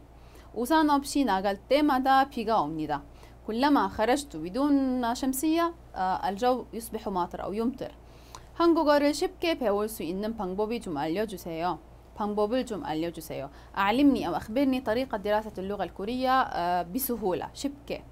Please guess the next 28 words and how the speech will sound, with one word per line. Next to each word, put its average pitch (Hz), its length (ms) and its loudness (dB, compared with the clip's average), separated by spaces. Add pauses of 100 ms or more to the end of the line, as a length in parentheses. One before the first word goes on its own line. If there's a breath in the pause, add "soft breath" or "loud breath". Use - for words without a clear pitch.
(1800 loud breath)
بالعودة 294 340 6
للسؤال، 277 720 4 (720 loud breath)
آه، 202 500 2
السؤال 254 380 4
رقم 269 200 -2
اثنان 254 280 0
وعشرين، 254 300 0
يجب 262 220 -2
أن 208 120 -4
نختار 247 360 2
الرأي، 247 580 -2 (120)
رأي 220 240 -2
المرأة 202 500 -2
الأساسي، - 480 -6
ولكن 214 300 -2
أولًا 262 260 0
نقرأ 254 460 -2
ال-، 185 360 -2
نترجم 226 440 0
النص. - 300 -8 (520 loud breath)
저기 254 360 2
좀 247 160 0
보세요. 185 480 0
انظري 262 340 2
هناك. 185 480 0 (480 loud breath)
우리 254 260 0
동네에도 233 840 0
자전거 247 760 2